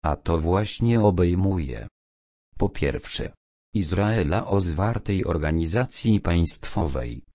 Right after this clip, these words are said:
zjednoczonego pod Dawidowym zwierzchnictwem. Po drugie, Jeruzalem jako centrum religijne i polityczne królestwa, Syjon później był nazwą dla całego miasta. Po trzecie,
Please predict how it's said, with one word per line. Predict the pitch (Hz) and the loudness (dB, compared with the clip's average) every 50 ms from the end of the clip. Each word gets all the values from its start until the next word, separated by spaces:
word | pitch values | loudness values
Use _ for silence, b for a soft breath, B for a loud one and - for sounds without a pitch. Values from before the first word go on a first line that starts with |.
| _ - | _ -8
zjednoczonego | - 87 92 90 78 80 82 80 76 - 92 85 76 73 69 69 73 76 76 76 | -4 0 0 0 2 2 2 2 2 0 0 0 0 0 0 0 0 0 0 0
pod | - - 82 78 - - | 0 0 -2 0 0 -4
Dawidowym | 80 80 90 82 80 85 82 98 117 127 127 120 123 117 113 107 101 | 0 0 0 0 0 0 0 2 2 2 2 2 2 4 4 2 2
zwierzchnictwem. | 85 78 73 78 71 - - - - 73 71 64 - - - - - - - - 60 60 57 53 - - _ _ _ _ _ _ _ _ _ _ _ _ | 0 0 -2 -2 -2 -4 -6 -6 -4 -4 -4 -4 -6 -8 -8 -10 -10 -8 -10 -10 -8 -8 -8 -10 -12 -14 _ _ _ _ _ _ _ _ _ _ _ _
Po | - - 90 | 0 0 2
drugie, | 85 98 104 95 76 67 69 71 67 62 60 - - _ _ _ _ _ _ _ | 2 2 2 2 0 -2 -4 -6 -8 -8 -12 -16 -18 _ _ _ _ _ _ _
Jeruzalem | 92 95 101 82 90 95 82 98 107 107 107 104 90 80 76 | 2 2 4 4 4 2 2 2 2 2 2 2 2 0 0
jako | 76 76 73 71 - - 82 82 73 | 0 0 -2 -2 -2 -2 0 0 0
centrum | 76 - - 135 135 131 120 - - 131 131 110 107 95 | 0 0 0 2 2 2 2 2 2 2 4 4 4 4
religijne | 90 85 85 85 85 87 92 104 127 131 113 92 82 92 117 147 | 4 2 2 0 0 -2 -2 0 0 2 2 2 2 2 2 0
i | - 92 127 120 | 0 -2 -6 -6
polityczne | - - 98 90 82 76 - 135 - - - - 87 78 | -2 0 0 0 0 0 0 -2 0 0 0 0 0 -2
królestwa, | - - - - 85 87 92 95 78 - - - - - 82 80 - - _ _ _ | 0 -2 -2 0 2 2 2 0 -2 -4 -6 -8 -6 -6 -6 -6 -6 -10 _ _ _
Syjon | - - - 139 151 139 131 113 104 95 | -8 -2 0 2 2 4 4 2 2 0
później | - - 131 131 120 139 131 110 90 80 78 78 | -2 -2 -2 0 2 4 4 4 4 4 2 0
był | 78 73 82 90 90 87 82 | 0 0 0 2 2 2 0
nazwą | 82 82 80 69 73 71 87 90 87 80 78 | 0 0 0 -2 -2 -2 0 0 0 0 0
dla | 80 82 78 71 71 | 0 -2 -2 -2 -2
całego | - - 82 80 85 90 87 85 82 87 | -4 -2 -2 0 2 0 0 0 0 0
miasta. | 95 101 101 95 87 73 - - - - - - - _ _ _ _ _ _ _ _ _ _ _ _ _ _ | 2 2 2 2 0 -2 -4 -6 -6 -8 -10 -10 -12 _ _ _ _ _ _ _ _ _ _ _ _ _ _
Po | - 92 104 | 0 0 0
trzecie, | 104 - - - 90 76 73 - - - 64 - | 0 -2 -2 -2 -2 -2 -2 -6 -8 -8 -8 -8